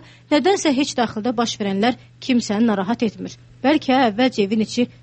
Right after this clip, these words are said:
sonra çölü. Əslində Gəncədə məişət tullantılarının emalı üzrə zavodun tikintisi üçün Fransanın Nef International şirkəti ilə razılıq əldə olunub.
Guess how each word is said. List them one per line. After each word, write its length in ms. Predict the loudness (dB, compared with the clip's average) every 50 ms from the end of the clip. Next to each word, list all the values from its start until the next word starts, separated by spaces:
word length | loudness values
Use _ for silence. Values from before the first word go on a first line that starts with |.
| -16 -8 -4
sonra 240 | -2 0 0 0 0
çölü. 320 | 0 0 0 0 0 -4 -6 -12 -20 -20 -20 -14 -6 -4
Əslində 380 | -2 0 4 4 6 6 4 4
Gəncədə 380 | 2 2 2 2 0 0 0 2
məişət 380 | 2 0 0 -2 -4 -6 -8 -6
tullantılarının 720 | -8 -6 -4 -4 -4 -4 -4 -4 -4 -2 0 0 0 2 2
emalı 300 | 2 0 0 -2 -2 -2
üzrə 180 | 0 0 -2 -2 -4 -14 -20 -6
zavodun 440 | -2 0 2 4 4 4 4 2 0 0
tikintisi 480 | 0 0 0 0 0 -2 -4 -2 -2
üçün 320 | -2 -2 0 0 0 0 0 -4 -10 -20 -16 -6
Fransanın 640 | 0 2 2 2 2 2 2 2 4 4 4 4
Nef 220 | 4 2 0 -2 -4
International 720 | -6 -4 -4 -2 -2 -2 0 0 0 -2 -4 -8 -8 -10 -8
şirkəti 480 | -6 -6 -6 -2 -2 -2 0 0 2
ilə 160 | 2 4 4
razılıq 320 | 4 2 0 0 -4 -4 -2 -2
əldə 220 | -2 -2 0 0 0
olunub. 220 | 0 0 -4 -8